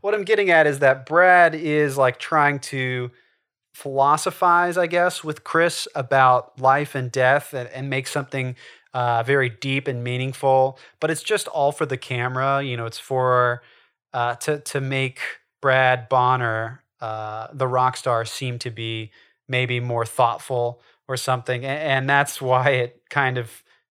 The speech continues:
triggered that image of the Logan Paul, this infamous video where Logan Paul was, uh, in the, um, the, it's kind of this infamous forest in Japan where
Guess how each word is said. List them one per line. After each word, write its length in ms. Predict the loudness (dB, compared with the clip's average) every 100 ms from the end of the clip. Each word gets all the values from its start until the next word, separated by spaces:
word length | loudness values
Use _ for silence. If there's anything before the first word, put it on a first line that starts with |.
| -6
triggered 400 | -2 0 0 0
that 200 | 2 2
image 360 | -2 -4 -4
of 340 | -4 -4 -6 -18 _ _ _ _ _
the 200 | -6 -2
Logan 380 | 2 2 0 -6
Paul, 600 | 2 4 6 6 4 2
this 300 | -4 -6 -8
infamous 480 | -6 -6 -6 -8 -6
video 340 | -4 -2 -2
where 120 | -2
Logan 400 | -4 -2 -2 -6
Paul 500 | -6 -2 0 0 -2
was, 300 | -4 -8 -10
uh, 340 | -8 -6 -6 -8 _ _ _ _ _ _ -6
in 240 | -4 -4
the, 260 | -4 -4 -2
um, 320 | -4 -6 -6
the, 280 | -4 -4 -6
it's 240 | -10 -12
kind 200 | -8 -6
of 120 | -6 -6
this 440 | -8 -8 -12 -16 _ _ _
infamous 640 | -8 -6 -4 -4 -6 -10 -14 _ _
forest 560 | -4 0 2 0 -4
in 80 | -8
Japan 540 | -8 -6 -2 -2 -4 -8
where 380 | -6 -4 -4